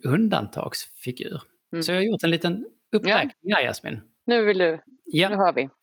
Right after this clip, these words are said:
Speaker 1: Ja, vi har, eh, Lenin,
Speaker 2: Mm.
Speaker 1: följt av Stalin.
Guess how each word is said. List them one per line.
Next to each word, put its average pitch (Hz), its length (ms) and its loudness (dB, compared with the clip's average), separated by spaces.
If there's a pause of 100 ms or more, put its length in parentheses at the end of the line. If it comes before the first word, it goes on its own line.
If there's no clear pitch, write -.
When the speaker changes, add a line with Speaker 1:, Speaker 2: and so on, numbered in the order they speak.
(220)
Speaker 1:
Ja, - 400 0
vi 165 160 2
har, 151 320 2
eh, 135 220 0
Lenin, 135 580 -2 (340)
Speaker 2:
Mm. 156 260 2 (520)
Speaker 1:
följt 147 200 -2
av 123 60 2
Stalin. 120 580 -4